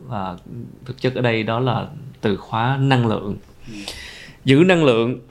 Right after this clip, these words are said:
Speaker 1: truyền năng lượng cho tập thể thì cũng sẽ quay trở lại câu chuyện từ bên trong của mỗi người lãnh đạo. Bản thân chúng ta phải giữ cho mình một cái ngọn lửa, một cái năng lượng.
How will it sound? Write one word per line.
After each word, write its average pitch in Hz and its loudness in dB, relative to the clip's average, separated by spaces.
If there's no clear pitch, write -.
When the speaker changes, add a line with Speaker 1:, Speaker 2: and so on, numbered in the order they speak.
Speaker 1:
truyền 127 4
năng 127 4
lượng 110 2
cho 120 2
tập 113 -4
thể 98 -2
thì 98 -2
cũng 101 -2
sẽ 107 -6
quay 104 -2
trở 104 -6
lại 104 -6
câu 104 -4
chuyện - -8
từ 98 -6
bên 98 -2
trong 104 0
của 101 -4
mỗi 104 -2
người 95 -8
lãnh 101 -6
đạo. 95 -10
Bản 98 -6
thân 107 -4
chúng 117 -4
ta 107 -2
phải 101 -8
giữ 104 0
cho 131 4
mình 110 2
một 90 -6
cái 113 -4
ngọn 90 -2
lửa, 120 -4
một 98 -8
cái - -2
năng 101 -4
lượng. - -10